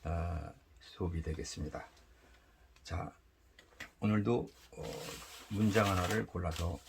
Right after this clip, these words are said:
간단하게 써보도록 하겠습니다. 자, 예를 들어서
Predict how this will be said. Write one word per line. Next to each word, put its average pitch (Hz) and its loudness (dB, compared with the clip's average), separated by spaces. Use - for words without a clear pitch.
간단하게 87 -2
써보도록 - -4
하겠습니다. 78 -6
자, - -6
예를 107 2
들어서 101 0